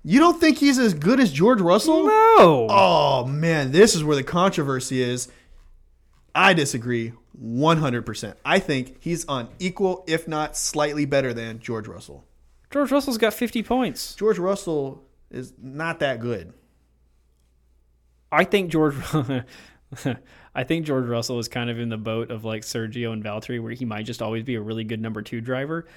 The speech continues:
Speaker 2: Now, he might kick it up into a high gear, maybe when Lewis,
Speaker 1: That's,
Speaker 2: maybe
Speaker 1: yeah.
Speaker 2: when Lewis steps away or something like that. But, uh, I d-, I don't think Lando is there. I
Speaker 1: So put Lando and Sergio on the same team. You're saying Sergio beats him out
Speaker 2: Yes.
Speaker 1: for the whole season?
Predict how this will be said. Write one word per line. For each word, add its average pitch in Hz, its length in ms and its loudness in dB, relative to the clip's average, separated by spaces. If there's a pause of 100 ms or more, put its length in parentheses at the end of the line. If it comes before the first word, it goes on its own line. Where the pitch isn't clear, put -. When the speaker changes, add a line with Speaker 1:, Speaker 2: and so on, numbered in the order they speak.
(100)
Speaker 2:
Now, 151 120 0
he 180 100 2
might 220 220 2
kick 190 200 2
it 165 60 4
up 156 140 4
into 147 120 2
a 123 60 2
high 123 200 2
gear, 113 220 -2
maybe 127 240 2
when 127 160 -2
Lewis, 190 420 2
Speaker 1:
That's, - 220 -18
Speaker 2:
maybe 151 200 6
Speaker 1:
yeah. 147 60 4
Speaker 2:
when 139 120 2
Lewis 127 260 2
steps - 280 0
away 131 180 2
or 131 60 2
something 135 160 -6
like 135 160 -4
that. 143 420 2 (300)
But, 117 480 0 (260)
uh, 113 400 -6 (220)
I 123 120 -2
d-, 127 200 -4
I 117 100 -6
don't 131 240 -4
think 123 200 -4
Lando 113 600 -4
is 113 180 -8
there. 147 380 -6
I 113 120 -8 (800)
Speaker 1:
So - 500 0
put 220 240 2
Lando 208 340 2
and 190 100 0
Sergio 185 380 0
on 175 120 0
the 156 80 -4
same 151 280 -4
team. 135 260 -4
You're 120 120 -2
saying 131 240 -4
Sergio 127 380 -4
beats 123 220 -4
him 120 120 -6
out 120 160 -2
Speaker 2:
Yes. 453 720 8
Speaker 1:
for 147 60 0
the 135 100 -2
whole 135 160 -4
season? 110 440 -8